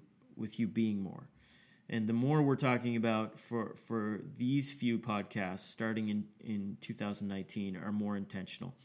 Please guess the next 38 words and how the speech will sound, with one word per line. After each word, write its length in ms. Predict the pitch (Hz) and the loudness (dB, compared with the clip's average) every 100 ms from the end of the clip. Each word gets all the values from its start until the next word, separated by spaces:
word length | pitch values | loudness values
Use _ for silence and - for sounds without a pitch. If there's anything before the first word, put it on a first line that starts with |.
| - - - - | -20 -20 -18 -2
And, 280 | 120 117 110 | 2 2 2
and 140 | 117 | 2
this 180 | 135 135 | 2 0
first 360 | - 151 143 - | 2 2 4 2
one, 240 | 120 117 | 2 4
just 220 | 120 131 | 2 2
recapping, 640 | 127 120 123 110 107 107 | 2 4 4 2 2 0
if 160 | 110 131 | -2 0
you 180 | 147 170 | 2 6
would 160 | 175 | 6
be 140 | 143 139 | 6 4
more 240 | 131 135 | 6 4
intentional 560 | 127 131 123 117 117 110 | 4 4 2 2 -2 0
about 360 | 107 101 - | 2 2 0
knowing 440 | 113 110 113 113 110 | 0 2 4 4 2
yourself, 420 | 95 - 90 82 | 0 -4 -6 -6
starting 460 | - 123 120 131 127 | -4 0 2 2 2
there 180 | 104 | 2
with 220 | 98 107 - | 0 -4 -4
just 240 | 107 - | -4 -4
who 320 | - 190 202 | -2 2 4
are 160 | 107 107 | 6 4
you? 260 | 101 - - _ _ - _ _ | 2 -4 -10 _ _ -20 _ _
Who 160 | 185 | 2
is 100 | 277 | 2
God? 440 | - 131 123 123 - | 2 2 4 2 2
Who 100 | 165 | 0
do 60 | 269 | 2
you 100 | 143 | 0
feel 300 | - 139 131 | 0 2 2
God 320 | 117 110 110 | 2 2 2
has 100 | 107 | -2
called 300 | - 107 107 | -4 -2 0
you 80 | 110 | 0
to 80 | 101 | 0
be 120 | 107 | -2
great 400 | 98 101 98 95 | -2 -2 0 0
at? 300 | 92 135 | 0 0